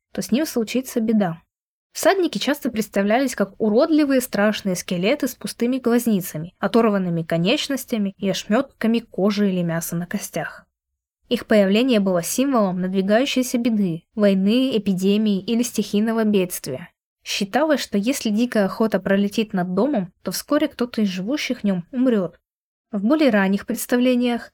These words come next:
Одина во время охоты сопровождали волки. Согласно верованиям, они могли отгонять ведьм и способствовать плодородию. Примечательно, что в некоторых местах Германии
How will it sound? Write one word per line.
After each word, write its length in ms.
Одина 320
во 100
время 320
охоты 320
сопровождали 720
волки. 560
Согласно 560
верованиям, 680
они 200
могли 280
отгонять 480
ведьм 240
и 100
способствовать 800
плодородию. 720
Примечательно, 640
что 180
в 60
некоторых 480
местах 360
Германии 520